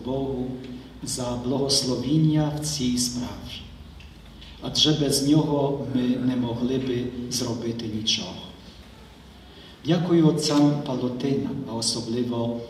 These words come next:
Отцу Петру за його зусилля і старання в цьому ділі лю-, людей доброї волі, які духовно і матеріально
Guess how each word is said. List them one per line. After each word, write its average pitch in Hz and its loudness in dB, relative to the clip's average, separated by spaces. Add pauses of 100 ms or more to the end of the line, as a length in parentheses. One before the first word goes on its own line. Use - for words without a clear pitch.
(240)
Отцу 135 -4
Петру 131 -2
за 131 0
його 120 -4
зусилля 143 0 (100)
і - 0
старання 127 -2
в 131 -6
цьому 120 -2
ділі 127 -2
лю-, 117 -4
людей 127 -2
доброї 120 -2
волі, 117 -4 (540)
які 123 -4
духовно 135 0
і 127 4
матеріально 117 -2